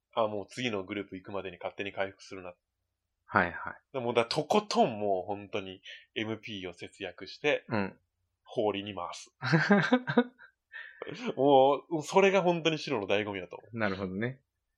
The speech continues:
Speaker 1: うん。<laughs> だけど、あの、白でな、
Speaker 2: うんうん。
Speaker 1: これ多分みんな思ってることやけど、
Speaker 2: うん。
Speaker 1: めっちゃやりにくいのが、
Speaker 2: うん。
Speaker 1: あの、暗黒さんなんよ。
Speaker 2: はいはいはい。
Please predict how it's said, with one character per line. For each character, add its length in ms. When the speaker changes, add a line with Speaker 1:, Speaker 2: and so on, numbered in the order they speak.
Speaker 1:
う 60
ん。 40
<laughs> 880
だ 80
け 80
ど、 340
あ 100
の、 400
白 300
で 140
な、 260
Speaker 2:
う 100
ん 40
う 20
ん。 40
Speaker 1:
こ 40
れ 80
多 40
分 100
み 120
ん 100
な 120
思 140
っ 60
て 80
る 320
こ 60
と 60
や 80
け 80
ど、 300
Speaker 2:
う 80
ん。 240
Speaker 1:
め 140
っ 80
ち 160
ゃ 20
や 80
り 80
に 100
く 100
い 80
の 100
が、 340
Speaker 2:
う 80
ん。 200
Speaker 1:
あ 200
の、 420
暗 200
黒 280
さ 140
ん 60
な 80
ん 40
よ。 80
Speaker 2:
は 160
い 40
は 160
い 20
は 220
い。 40